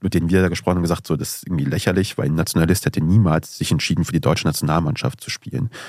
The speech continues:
Also jemand, der irgendwie zwischen zwei Stühlen ist und von beiden irgendwie verdrängt wird. Ich glaube, abseits der persönlichen Verantwortung, wo ich denke, bin ich absolut bei dir, sollte man kritisch sehen,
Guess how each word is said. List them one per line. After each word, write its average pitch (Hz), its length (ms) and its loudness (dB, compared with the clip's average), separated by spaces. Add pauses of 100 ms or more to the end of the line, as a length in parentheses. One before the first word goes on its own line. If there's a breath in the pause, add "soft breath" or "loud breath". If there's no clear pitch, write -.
(180 loud breath)
Also 87 140 0
jemand, 104 240 4
der 95 60 2
irgendwie 98 180 0
zwischen - 260 -6
zwei 101 220 0
Stühlen 92 380 -2
ist - 320 -4
und - 160 -4
von - 120 0
beiden 87 280 2
irgendwie 85 160 0
verdrängt - 480 -2
wird. 98 180 2 (340 loud breath)
Ich - 200 -8
glaube, 131 520 2 (320)
abseits - 360 0
der 117 80 2
persönlichen 110 460 0
Verantwortung, - 760 -2 (120)
wo 80 40 2
ich 85 60 0
denke, 85 300 2 (260)
bin 92 120 2
ich 90 100 2
absolut - 260 -4
bei 85 180 2
dir, 90 280 0 (200)
sollte - 260 0
man 135 120 -2
kritisch - 360 -2
sehen, 82 260 2